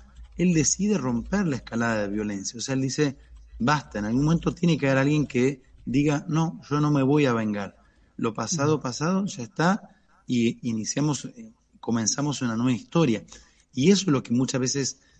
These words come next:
Speaker 1: eh, esos gestos heroicos e inéditos son los que hacen falta,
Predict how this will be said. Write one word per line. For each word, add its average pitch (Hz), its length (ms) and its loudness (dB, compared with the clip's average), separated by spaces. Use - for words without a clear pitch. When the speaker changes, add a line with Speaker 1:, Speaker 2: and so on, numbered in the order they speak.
Speaker 1:
eh, 120 240 -6
esos 139 300 -4
gestos 165 420 0
heroicos 127 680 0
e 113 80 -10
inéditos 123 720 2
son 139 140 -2
los 135 100 -4
que 131 100 -6
hacen 120 260 -2
falta, 127 540 0